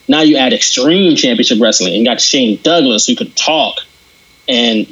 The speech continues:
throwing down belts. It's got this attitude that, you gotta remember, early, er, throughout the nineties, there was that counterculture, right?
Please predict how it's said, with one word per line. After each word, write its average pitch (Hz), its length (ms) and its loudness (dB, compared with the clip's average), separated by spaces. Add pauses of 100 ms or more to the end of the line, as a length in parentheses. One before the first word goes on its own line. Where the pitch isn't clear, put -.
(140)
throwing 147 280 2
down 117 300 0
belts. 139 340 0
It's - 80 -6
got 139 100 -6
this 120 120 -2
attitude 151 460 0
that, 131 280 -2 (460)
you 233 100 -2
gotta 196 80 2
remember, 180 220 2
early, 165 500 0 (200)
er, 180 120 0 (200)
throughout 208 280 2
the 175 80 2
nineties, 135 500 0
there 147 140 0
was 147 100 0
that 147 200 -2
counterculture, 143 720 0
right? 139 320 0